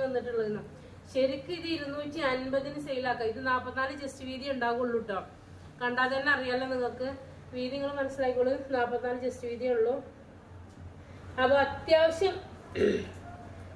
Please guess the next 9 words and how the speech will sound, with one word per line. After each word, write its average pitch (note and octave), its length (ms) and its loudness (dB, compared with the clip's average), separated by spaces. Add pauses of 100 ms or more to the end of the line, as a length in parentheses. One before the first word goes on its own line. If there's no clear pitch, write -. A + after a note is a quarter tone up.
(500)
എന്ന് C#4+ 180 2
പറഞ്ഞിട്ടുണ്ടെങ്കില് C4 680 8 (1120)
പിന്നെ C#4+ 240 4
ഇത് F4+ 160 0
നമ്മള് F4 280 4
ഫുള്ള് D#4+ 280 6 (460)
ഇത് G#3+ 180 -2
ഇരുപത്തി, C4 480 2 (1600)
ഇത് C#4+ 100 2